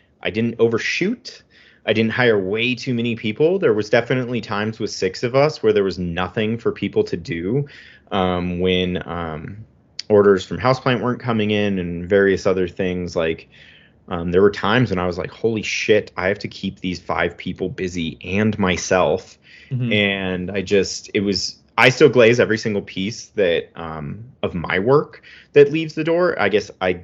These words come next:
Speaker 1: also glazed every single houseplant ashtray that left the door. So I glazed seven thousand pieces last year. And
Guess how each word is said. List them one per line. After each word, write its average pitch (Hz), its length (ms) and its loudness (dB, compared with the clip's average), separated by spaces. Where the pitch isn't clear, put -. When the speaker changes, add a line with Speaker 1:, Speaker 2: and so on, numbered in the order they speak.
Speaker 1:
also 101 260 0
glazed 92 360 0
every 90 160 -2
single 82 400 -6
houseplant 82 640 -4
ashtray 73 420 -4
that - 140 -6
left 73 180 -6
the - 80 -10
door. 64 220 0
So - 160 0
I 104 100 4
glazed 95 400 2
seven 90 380 -2
thousand 82 340 -2
pieces 92 460 -10
last 69 260 -6
year. 76 140 -4
And 67 100 -8